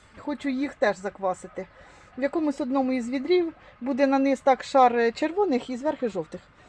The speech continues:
Так, лавровий листочок я взяла і стакан насіння гірчиці.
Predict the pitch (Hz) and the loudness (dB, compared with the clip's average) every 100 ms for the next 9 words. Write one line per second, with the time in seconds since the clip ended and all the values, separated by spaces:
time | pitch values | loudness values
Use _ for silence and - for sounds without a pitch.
0 | - - - - - 196 - - 269 311 | -20 -18 -20 -8 2 2 0 0 4 4
1 | 320 285 254 247 - 190 254 285 277 311 | 4 4 4 4 4 4 2 0 2 6
2 | 330 359 415 - - - - - - 285 | 4 4 -2 -6 -10 -14 -14 -16 -6 0
3 | 330 311 294 269 - 262 311 359 392 - | 4 4 2 0 0 2 2 2 -2 -12
4 | - - - - 226 226 - 311 277 277 | -20 -20 -20 -8 -4 -2 -2 0 2 0
5 | - 233 175 - | -2 -4 -4 -6